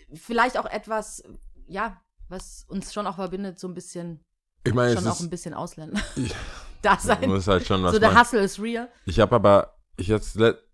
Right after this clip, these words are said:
Speaker 2: also du hast mich ja jetzt auch gefragt, wie, äh, jetzt zu diesem Thema,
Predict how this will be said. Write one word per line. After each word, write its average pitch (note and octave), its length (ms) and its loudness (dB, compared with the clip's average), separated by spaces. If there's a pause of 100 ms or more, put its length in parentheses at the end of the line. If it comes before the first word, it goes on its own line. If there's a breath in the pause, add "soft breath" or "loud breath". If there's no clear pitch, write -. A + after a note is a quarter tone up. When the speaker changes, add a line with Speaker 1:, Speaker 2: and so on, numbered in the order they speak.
(140)
Speaker 2:
also G2 260 4
du G2 140 6
hast G2 120 2
mich G2+ 120 0
ja F#2+ 160 6
jetzt F2+ 260 0
auch F2 200 2 (100)
gefragt, F#2 640 4
wie, F2 420 2
äh, C2 920 -4
jetzt - 200 -10
zu - 80 -8
diesem E2 560 -2
Thema, E2+ 600 2